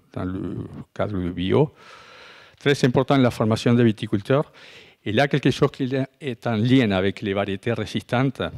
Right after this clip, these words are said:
c'est un projet qui s'appelle Ambition quatre-vingt-dix. Qu'est-ce que c'est, quatre-vingt-dix ? C'est la déclaration des récoltes qu'ils peuvent mettre en place nos viticulteurs, quatre-vingt-dix hectolitres hectares,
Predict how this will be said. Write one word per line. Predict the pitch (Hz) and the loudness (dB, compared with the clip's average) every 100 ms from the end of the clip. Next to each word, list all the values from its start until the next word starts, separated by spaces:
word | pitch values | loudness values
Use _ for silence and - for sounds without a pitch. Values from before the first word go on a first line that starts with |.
| - | -16
c'est | - - - | -14 -12 -8
un | 110 | -6
projet | 101 - 110 - 143 | -2 0 0 -2 -6
qui | - | -8
s'appelle | - 98 113 | -8 -4 0
Ambition | 107 98 92 - 101 | 2 2 0 -2 -2
quatre-vingt-dix. | 101 110 98 92 110 143 - - _ | -2 -2 -2 -2 -2 -4 -6 -20 _
Qu'est-ce | - - | -20 -12
que | 110 | -8
c'est, | - | -4
quatre-vingt-dix ? | 147 117 107 104 101 147 - _ _ _ | -4 -4 -4 -4 -4 -6 -10 _ _ _
C'est | - - | -14 -6
la | 98 | -2
déclaration | 98 92 110 104 - 147 | -2 0 0 0 0 -2
des | 120 | -2
récoltes | 113 104 - 139 123 | -4 -4 -2 -2 -2
qu'ils | 110 104 | -6 -2
peuvent | 131 117 95 92 _ - - _ _ _ _ _ _ _ - - - | 0 0 -4 -8 _ -20 -20 _ _ _ _ _ _ _ -20 -20 -8
mettre | 123 104 | -6 -4
en | 104 98 | -2 0
place | - 113 101 | 2 2 2
nos | 92 95 | -2 -4
viticulteurs, | 95 92 98 98 90 127 160 _ | -2 -2 -2 -4 -2 -2 -2 _
quatre-vingt-dix | - - 104 98 98 - | -14 -8 -4 -2 -4 -6
hectolitres | 107 - 95 98 | -10 -8 -8 -6
hectares, | 87 - 135 | -8 -4 -6